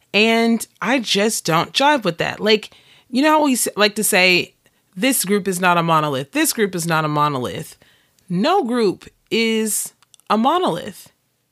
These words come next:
but that takes listening and trying to understand another person's point of view, even if it doesn't one hundred percent match up with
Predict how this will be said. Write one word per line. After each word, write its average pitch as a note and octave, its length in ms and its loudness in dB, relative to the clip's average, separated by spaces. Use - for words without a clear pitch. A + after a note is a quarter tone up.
but G3+ 260 0
that A3+ 180 0
takes - 640 0
listening E3+ 760 -2
and F#3 100 0
trying G#3 300 0
to G#3+ 120 -4
understand E3+ 1000 -2
another F3+ 420 0
person's E3+ 520 -2
point E3+ 340 -2
of D3 140 -6
view, E3+ 520 -2
even A#3 300 2
if G#3+ 140 -2
it F3+ 100 0
doesn't F3+ 300 -2
one E3+ 160 -2
hundred G3 340 -2
percent F3 420 -4
match E3+ 280 -2
up D#3+ 220 -2
with D#3 440 -6